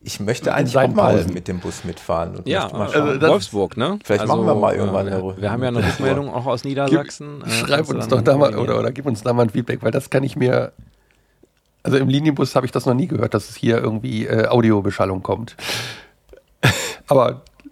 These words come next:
Speaker 1: Ich denke, der Steven wird's vielleicht nicht ganz so laut stellen, dass, dass andere Leute belästigt werden.
Speaker 2: Vielleicht darf er es auch
Speaker 3: Belästigt?
Speaker 2: gar nicht
Speaker 3: Mit
Speaker 2: sagen.
Speaker 3: unserer, mit, mit unserem Podcast kann
Speaker 2: Das
Speaker 3: man
Speaker 2: ist
Speaker 3: doch
Speaker 2: keine
Speaker 3: nicht belästigt
Speaker 2: Belästigung.
Speaker 3: werden. Genau, das ist doch,
Speaker 2: Nein.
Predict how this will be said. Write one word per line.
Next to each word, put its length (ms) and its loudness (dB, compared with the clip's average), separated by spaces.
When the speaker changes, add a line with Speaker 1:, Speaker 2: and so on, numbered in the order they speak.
Speaker 1:
Ich 100 -2
denke, 280 4
der 400 4
Steven 300 0
wird's 180 2
vielleicht 260 2
nicht 140 -6
ganz 220 0
so 100 4
laut 260 2
stellen, 460 -4
dass, 240 -2
dass 160 -2
andere 240 2
Leute 260 4
belästigt 580 -4
werden. 260 -2
Speaker 2:
Vielleicht 220 0
darf 100 4
er 60 2
es 60 0
auch 20 -2
Speaker 3:
Belästigt? 40 -4
Speaker 2:
gar 100 2
nicht 60 -6
Speaker 3:
Mit 100 0
Speaker 2:
sagen. 100 2
Speaker 3:
unserer, 460 2
mit, 160 0
mit 180 -2
unserem 280 -4
Podcast 360 -8
kann 120 -10
Speaker 2:
Das 20 4
Speaker 3:
man 40 4
Speaker 2:
ist 60 0
Speaker 3:
doch 60 -2
Speaker 2:
keine 100 4
Speaker 3:
nicht 60 0
belästigt 480 2
Speaker 2:
Belästigung. 360 -4
Speaker 3:
werden. 180 -4
Genau, 280 -2
das 160 -2
ist 120 -4
doch, 140 0
Speaker 2:
Nein. 220 -6